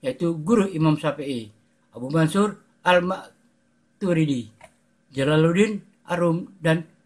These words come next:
Bahauddin Naqsyaban.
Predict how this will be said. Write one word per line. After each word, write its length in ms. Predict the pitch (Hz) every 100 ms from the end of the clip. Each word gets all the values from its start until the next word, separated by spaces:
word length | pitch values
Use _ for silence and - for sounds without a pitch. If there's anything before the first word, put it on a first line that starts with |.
| _ _ _ _ _ 151
Bahauddin 720 | 131 202 214 175 175 180 - _ _ _ _ _ _ _ _ _
Naqsyaban. 720 | 170 180 - - 156 131 104